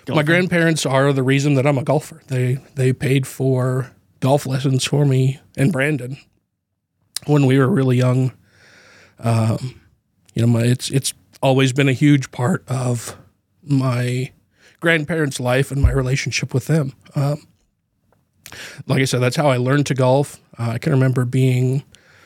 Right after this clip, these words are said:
Speaker 2: a tiny little kid, uh, in their kitchen, uh, and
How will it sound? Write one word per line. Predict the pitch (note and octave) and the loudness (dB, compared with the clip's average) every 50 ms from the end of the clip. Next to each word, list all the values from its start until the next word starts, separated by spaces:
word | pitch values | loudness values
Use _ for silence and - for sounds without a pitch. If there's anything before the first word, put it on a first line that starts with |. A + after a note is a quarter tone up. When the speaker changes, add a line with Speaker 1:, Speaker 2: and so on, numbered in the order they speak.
| _ _ - | _ _ -6
Speaker 2:
a | E3 | -4
tiny | - - C#3 C#3+ D3+ D3 | -2 0 0 0 0 0
little | C3 C#3 C3+ B2 | 0 0 -2 -2
kid, | - - C#3 C#3 C3+ B2 B2 C3 - _ _ _ _ _ _ _ _ - | -2 -2 0 0 0 -2 -4 -6 -8 _ _ _ _ _ _ _ _ -18
uh, | - | -12
in | C#3 C3+ C3+ C3+ | -4 -2 0 0
their | B2+ A#2+ | 0 0
kitchen, | - - D#3+ D3+ - C3 B2 B2 A#2+ - - _ _ _ _ _ _ _ - _ _ _ - | 0 -2 -4 -2 -4 -6 -6 -6 -8 -10 -14 _ _ _ _ _ _ _ -20 _ _ _ -10
uh, | B2 A#2 A#2 A#2 A#2+ C3+ C#3+ - - _ _ _ _ _ _ _ _ _ _ _ _ _ _ - - - - | -8 -6 -6 -6 -6 -8 -10 -16 -20 _ _ _ _ _ _ _ _ _ _ _ _ _ _ -18 -14 -4 0
and | D3 B2 A#2+ B2 B2 B2+ B2+ A#2+ A#2 - | 2 2 4 4 2 2 2 0 -2 -4